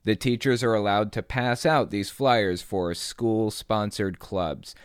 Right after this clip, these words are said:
And that's what they did. Kylie's in class one day. She comes home with a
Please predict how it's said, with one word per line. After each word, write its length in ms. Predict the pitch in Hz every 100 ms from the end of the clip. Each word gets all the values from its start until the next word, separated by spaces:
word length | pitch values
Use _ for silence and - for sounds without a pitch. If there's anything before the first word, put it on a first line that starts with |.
| - -
And 160 | 107
that's 200 | 117 135
what 120 | 151 143
they 140 | 151
did. 340 | 139 185 139
Kylie's 460 | 107 123 131 143 131
in 100 | 143
class 380 | - 143 143 -
one 160 | 143
day. 320 | 143 139 147 170 - -
She 160 | - 120
comes 320 | 143 131 120
home 300 | 127 123 127
with 160 | 117
a 240 | 113 101